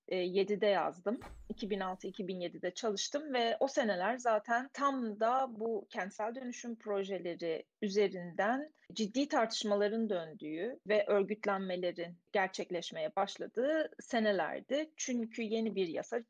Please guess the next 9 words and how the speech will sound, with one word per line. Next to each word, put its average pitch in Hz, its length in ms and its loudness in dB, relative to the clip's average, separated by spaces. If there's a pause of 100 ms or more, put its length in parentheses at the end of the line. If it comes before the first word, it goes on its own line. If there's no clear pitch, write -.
(160)
e, 214 220 6
geçmişti. 254 720 -4 (560)
Korunması 226 1080 0
gereken 202 720 0
kültürel 214 680 -2
ya 226 220 -4
da 202 300 2
taşınmaz 208 540 -2
varlıkların 190 800 -2